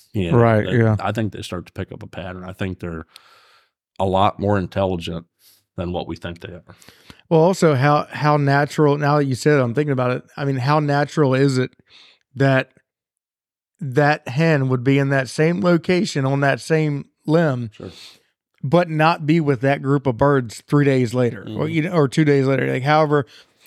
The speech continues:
Speaker 2: however hard you're, you're pushing it, if you're calling from that same location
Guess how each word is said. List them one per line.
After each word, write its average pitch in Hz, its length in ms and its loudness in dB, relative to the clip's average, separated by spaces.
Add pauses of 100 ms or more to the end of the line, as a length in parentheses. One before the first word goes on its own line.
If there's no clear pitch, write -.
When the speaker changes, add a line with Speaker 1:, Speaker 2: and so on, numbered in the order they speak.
Speaker 2:
however 160 320 2
hard 151 280 2
you're, 139 180 2
you're 147 180 0
pushing 156 420 0
it, 135 140 -2
if 135 180 -4
you're 151 200 0 (320)
calling 156 280 2
from 151 140 -4
that 143 160 -4
same 151 300 0
location 139 640 0